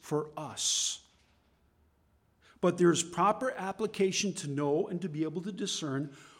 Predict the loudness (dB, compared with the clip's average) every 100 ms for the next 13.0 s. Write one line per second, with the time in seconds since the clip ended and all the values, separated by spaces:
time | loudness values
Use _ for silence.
0 | _ 0 4 4 0 -16 -20 _ -2 2
1 | 4 4 4 0 0 0 2 2 0 2
2 | 2 0 -2 0 0 -2 -4 -2 -2 -2
3 | -6 -12 -20 -20 -20 _ 4 6 6 2
4 | 2 4 2 2 -2 -8 2 2 2 0
5 | 0 2 2 0 -4 -20 _ -4 -2 0
6 | -2 -2 0 0 0 -2 -4 -8 -12 -18
7 | _ -20 _ _ _ _ _ _ _ _
8 | _ -2 2 4 4 4 4 4 0 -12
9 | -16 _ _ _ _ _ _ -20 -20 _
10 | 4 6 6 6 6 6 0 2 4 4
11 | 2 0 0 -4 -4 -6 -6 -6 -4 -2
12 | 0 2 0 -2 -6 -10 -6 -4 -4